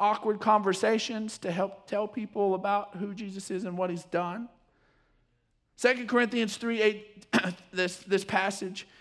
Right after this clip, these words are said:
in the New King James Version says, "But we all with unveiled, uh, faces, beholding as in a mirror the glory of the Lord, are being transformed into the same image."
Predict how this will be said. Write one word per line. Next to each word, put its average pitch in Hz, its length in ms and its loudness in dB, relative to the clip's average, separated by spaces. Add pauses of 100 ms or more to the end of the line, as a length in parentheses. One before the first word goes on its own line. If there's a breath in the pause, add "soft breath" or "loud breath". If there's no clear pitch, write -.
(140 soft breath)
in 170 160 0
the 156 200 0 (440)
New 170 220 -2
King 170 260 -4
James 156 340 -2
Version 143 560 -4 (200 loud breath)
says, 202 200 6
"But 208 200 4
we 240 160 0
all 240 320 4
with 214 180 4
unveiled, 220 540 2
uh, 202 180 -4 (140)
faces, 208 340 4
beholding 233 800 2
as 185 240 0
in 208 160 0
a 170 60 2
mirror 160 720 4 (500 soft breath)
the 170 100 2
glory 185 440 4
of 170 80 2
the 165 80 2
Lord, 160 400 4
are 143 120 0
being 151 260 -2
transformed 147 960 -4
into 139 260 -10
the 127 100 -10
same 131 500 -10
image." 123 540 -18